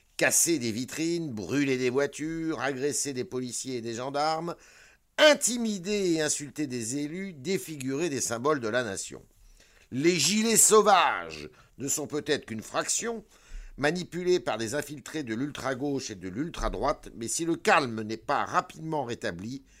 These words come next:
il est à craindre que les victimes du désordre se fassent justice elles-mêmes et se soulèvent à leur tour. Il revient au gouvernement de trouver la parade sécuritaire et de se montrer implacable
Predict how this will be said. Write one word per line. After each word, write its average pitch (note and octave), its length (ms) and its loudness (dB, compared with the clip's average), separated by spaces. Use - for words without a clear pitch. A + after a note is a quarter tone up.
il G3+ 160 -4
est B3 160 0
à D3+ 80 4
craindre C3 680 -2
que C#3+ 80 -4
les A2+ 300 0
victimes A#2+ 500 -6
du F#2+ 100 -6
désordre F#2+ 720 -4
se A2+ 200 -4
fassent G2+ 320 -2
justice - 760 -6
elles-mêmes E3 500 0
et C#3+ 120 -2
se A#2+ 180 -2
soulèvent D3 560 -2
à E3 140 4
leur B2 200 -4
tour. G#1 600 -16
Il D#3+ 120 0
revient A#3+ 300 4
au B3 100 8
gouvernement F#3 540 2
de F#3 80 6
trouver D3+ 280 -2
la C3+ 140 8
parade C#3+ 400 6
sécuritaire D3 680 -2
et C3 60 -4
de A2 100 -2
se - 160 -6
montrer A2 340 -6
implacable A#2+ 800 -2